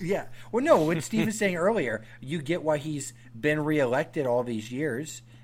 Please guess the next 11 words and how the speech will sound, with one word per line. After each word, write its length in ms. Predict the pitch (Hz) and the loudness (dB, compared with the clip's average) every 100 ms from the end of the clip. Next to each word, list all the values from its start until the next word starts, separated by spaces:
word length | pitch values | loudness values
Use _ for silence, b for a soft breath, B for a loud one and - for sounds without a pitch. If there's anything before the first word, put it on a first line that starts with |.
| - | -10
is 180 | 123 127 | -8 -8
because 380 | 139 135 143 | -6 -4 -4
he's 180 | 147 139 | -2 -6
promising, 680 | - 147 139 143 - 131 131 B B - | -6 -6 -4 -6 -8 -8 -10 B B -8
like, 220 | 123 117 | -6 -4
they're, 220 | 135 143 | -2 -2
where 420 | 139 139 127 170 | -6 -10 -4 -4
they 120 | 165 160 | -2 -2
live 200 | 165 156 | -2 -2
is 140 | 147 | -4
shit. 340 | - 190 147 | -4 -2 -4